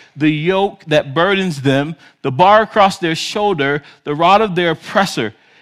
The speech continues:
Every warrior's boot used in battle and every garment rolled in blood will be destined for burning, will be fuel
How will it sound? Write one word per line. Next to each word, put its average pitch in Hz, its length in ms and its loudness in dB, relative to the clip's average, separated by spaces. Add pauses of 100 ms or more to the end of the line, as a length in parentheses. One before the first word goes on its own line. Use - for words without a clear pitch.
(120)
Every 214 260 2
warrior's 214 560 2
boot 165 380 -6
used 180 400 -2
in 160 180 0
battle 185 440 2
and 165 80 0
every 170 220 0
garment 175 420 -2
rolled 175 260 -2
in 180 140 -4
blood 151 360 0 (260)
will 139 100 -8
be 143 160 -2
destined 180 500 -2
for 160 160 -6
burning, 156 480 -4
will 156 140 -2
be 143 160 -4
fuel 202 680 -6